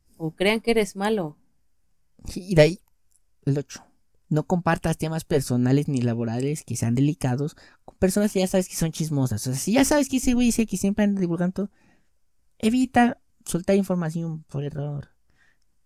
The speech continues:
Speaker 2: Ten cuidado con lo que estás platicando porque, pues, si no, va a haber gente que ya se enteró, ¿no?
Speaker 1: De que, "Ay, en mi casa pasó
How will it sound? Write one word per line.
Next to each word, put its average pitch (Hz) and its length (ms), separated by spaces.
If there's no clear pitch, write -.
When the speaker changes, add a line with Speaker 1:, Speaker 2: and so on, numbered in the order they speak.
Speaker 2:
Ten 175 220
cuidado 170 440
con 170 120
lo 143 80
que 131 80
estás 131 180
platicando 139 680
porque, - 260
pues, - 160
si - 120
no, 104 440
va 127 60
a 113 40
haber 120 100
gente 131 300
que 135 80
ya 110 100
se - 120
enteró, 123 600
¿no? 117 340
Speaker 1:
De 175 160
que, 170 180
"Ay, 247 300
en 294 140
mi 220 100
casa 277 360
pasó 233 640